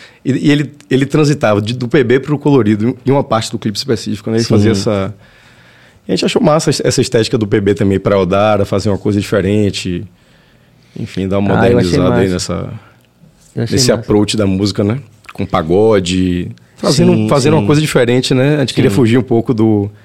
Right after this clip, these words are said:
Speaker 1: do original de Caetano, né?
Speaker 2: Sim, sim,
Speaker 1: E
Speaker 2: claro.
Speaker 1: aí foi muito
Speaker 2: Porque é
Speaker 1: massa.
Speaker 2: como o Tom Zé fala, né? O Tom Zé fala assim,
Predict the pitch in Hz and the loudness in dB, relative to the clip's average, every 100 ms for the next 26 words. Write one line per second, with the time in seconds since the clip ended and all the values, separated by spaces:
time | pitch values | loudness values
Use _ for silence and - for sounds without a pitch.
0 | _ _ _ 120 117 110 101 101 104 107 | _ _ _ 0 2 2 2 0 0 -2
1 | 98 117 127 117 110 143 - - 113 104 | -4 -2 -2 -2 -2 -6 -12 -10 -2 0
2 | 104 107 107 101 - 104 113 110 - 113 | 0 0 -2 -4 -2 0 2 0 -2 -2
3 | 101 - 294 254 240 247 220 214 196 185 | 0 2 2 2 2 2 4 4 2 2
4 | 131 120 123 143 139 143 165 156 160 151 | 2 0 2 -2 -4 -2 0 2 2 0
5 | - 135 | 0 -4